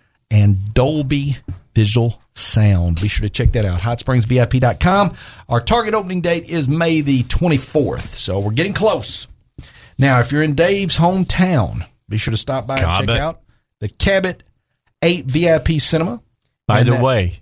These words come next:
Speaker 2: I came in last night, nine other people, and everybody had their buckets of, for popcorn.
Speaker 1: Buckets are popular in Cabot. Everybody's getting that refill bucket. And, of course, we got that, uh, free condiment station there for free butter and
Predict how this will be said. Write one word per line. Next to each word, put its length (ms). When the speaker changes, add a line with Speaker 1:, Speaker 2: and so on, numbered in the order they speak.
Speaker 2:
I 180
came 320
in 200
last 360
night, 320
nine 400
other 220
people, 640
and 260
everybody 800
had 260
their 200
buckets 680
of, 120
for 240
popcorn. 560
Speaker 1:
Buckets 460
are 80
popular 580
in 100
Cabot. 380
Everybody's 400
getting 220
that 180
refill 400
bucket. 440
And, 60
of 80
course, 220
we 80
got 260
that, 320
uh, 140
free 300
condiment 500
station 420
there 220
for 100
free 300
butter 480
and 160